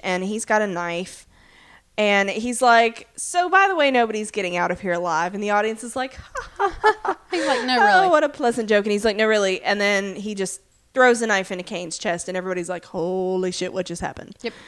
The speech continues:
Speaker 1: And it's chaos. Chaos. And so this is when some other, uh, hench people show up with machine guns, and they start shooting everything up, and everybody
Speaker 2: Mm-hmm.
Speaker 1: runs around screaming, and it's, and,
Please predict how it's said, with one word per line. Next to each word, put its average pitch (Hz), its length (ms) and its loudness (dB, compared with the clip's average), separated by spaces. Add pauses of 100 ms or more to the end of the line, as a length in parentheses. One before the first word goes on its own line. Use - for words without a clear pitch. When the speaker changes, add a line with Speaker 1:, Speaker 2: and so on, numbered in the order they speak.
(180)
Speaker 1:
And 262 140 12
it's 247 100 6
chaos. - 400 -6 (720)
Chaos. - 560 -2 (380)
And 247 300 6
so 254 160 4
this 277 220 -4
is 320 120 -6
when 262 300 2
some 254 320 0
other, 240 640 6 (540)
uh, 214 260 6
hench 247 340 -4
people 247 240 -2
show 226 260 2
up 220 200 2
with 202 240 -4
machine 226 400 -4
guns, 214 280 -2
and 214 80 -8
they 196 80 -4
start - 280 -4
shooting 220 440 -6
everything 208 420 -6
up, 185 300 -2
and 190 80 -2
everybody 202 340 -2
Speaker 2:
Mm-hmm. - 120 -2
Speaker 1:
runs 185 200 -4
around 175 260 -4
screaming, 175 420 -6
and 180 80 -6 (100)
it's, - 220 -12 (520)
and, 202 240 2